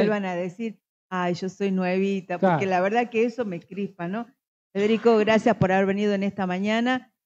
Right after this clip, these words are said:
Speaker 1: Eh, no sabemos cuándo va a empezar la campaña, así que bueno, cuando empiece la campaña te voy a invitar para que hablemos de propuesta, pero bueno.
Speaker 2: Sí, yo creo,
Speaker 1: Este
Speaker 2: mira, de la campaña, como yo le digo a todo, ¿no? Y perdona que me exceda aquí,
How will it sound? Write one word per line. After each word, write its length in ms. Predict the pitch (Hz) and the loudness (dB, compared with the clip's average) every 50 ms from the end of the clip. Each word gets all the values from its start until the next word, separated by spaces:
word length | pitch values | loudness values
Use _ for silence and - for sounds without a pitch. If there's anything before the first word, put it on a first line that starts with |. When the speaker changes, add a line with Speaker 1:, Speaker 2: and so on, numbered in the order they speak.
| _ - | _ -2
Speaker 1:
Eh, 300 | 190 180 180 175 180 180 | 0 2 2 2 2 2
no 200 | 185 190 208 226 | 4 4 4 4
sabemos 340 | 202 233 247 262 269 240 190 | 4 4 2 4 4 4 2
cuándo 300 | - 190 196 202 196 190 | 2 2 0 2 0 0
va 80 | 180 175 | 0 0
a 60 | 170 | -2
empezar 380 | 170 160 180 175 - - 190 190 | -2 -4 -6 -6 -4 -2 -2 -2
la 120 | 180 170 | -2 -2
campaña, 680 | 170 165 160 165 180 190 202 214 220 226 233 226 233 - | 0 0 0 0 0 0 2 2 2 2 2 0 -2 -4
así 260 | - 160 170 - 185 | -4 -4 -4 -4 -4
que 100 | 165 170 | -4 -2
bueno, 280 | 175 175 170 165 160 160 | -2 -2 0 -2 -4 -4
cuando 440 | - 175 175 175 170 170 175 175 175 - | -4 -4 -2 0 0 0 0 -2 -4 -6
empiece 340 | 185 165 165 196 180 214 | -8 -6 -6 -6 -6 -6
la 160 | 202 190 180 - | -4 -6 -4 -6
campaña 340 | 190 196 208 233 233 220 | -6 -4 -2 0 0 2
te 120 | 175 180 165 | 2 4 4
voy 100 | 170 170 | 4 4
a 40 | 175 | 2
invitar 340 | 175 170 165 - 170 170 | 2 0 2 2 2 2
para 160 | 170 160 160 160 | 2 0 0 2
que 80 | 170 | 2
hablemos 320 | 165 165 175 175 170 170 160 | 2 2 2 0 0 -2 -2
de 80 | 170 | -4
propuesta, 560 | 151 - 175 185 170 214 226 226 226 233 202 | -4 -4 -4 -4 -2 0 0 0 2 2 2
pero 120 | 160 175 180 | 4 4 4
bueno. 300 | 202 202 185 170 165 165 - | 4 4 4 2 0 -2 -4
Speaker 2:
Sí, 400 | - 359 359 349 349 320 269 214 | -6 -4 -2 0 0 2 2 2
yo 120 | 180 - | 2 2
creo, 140 | - 277 262 | 4 4 4
Speaker 1:
Este 80 | 233 208 | 6 6
Speaker 2:
mira, 380 | 226 247 220 160 113 - - - - | 6 4 4 2 0 -4 -14 -16 -14
de 320 | 196 202 214 214 233 240 | -12 -8 -6 -4 -2 -2
la 100 | 226 226 208 | -2 -4 -4
campaña, 640 | - 247 277 285 - 294 294 285 269 254 233 180 | -4 -4 -4 0 0 0 0 0 -2 -2 -4 -4
como 180 | - 180 170 160 | -4 -4 -4 -2
yo 120 | 170 202 214 | -2 0 0
le 100 | 196 165 | 0 0
digo 220 | 170 196 190 156 | 0 0 0 -2
a 100 | 135 - | -4 -4
todo, 300 | - 185 190 170 147 139 | -4 -2 -2 -2 -2 -4
¿no? 220 | 147 170 214 254 | -4 -4 -4 -4
Y 40 | 196 | -4
perdona 400 | 151 - 160 156 170 175 185 180 160 | -6 -4 -4 -2 -2 -2 -2 -4 -4
que 80 | - 143 | -6 -6
me 140 | 135 143 | -4 -4
exceda 280 | 160 160 - 196 190 180 | -4 -2 0 0 0 0
aquí, 220 | 175 190 190 160 | 0 -2 -4 -6